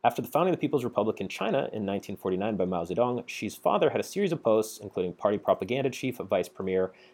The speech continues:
and vice chairperson of the National People's Congress. Xi had two older sisters, kinda goes on through his background. The Xi family went to Beijing in the nineteen sixties. In nineteen sixty-three, when he was age ten,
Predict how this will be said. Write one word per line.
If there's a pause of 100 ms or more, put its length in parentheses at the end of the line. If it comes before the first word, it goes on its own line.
and
vice
chairperson
of
the
National
People's
Congress. (200)
Xi
had
two
older
sisters,
kinda
goes
on
through
his
background. (420)
The
Xi
family
went
to
Beijing
in
the
nineteen
sixties. (440)
In
nineteen
sixty-three,
when
he
was
age
ten,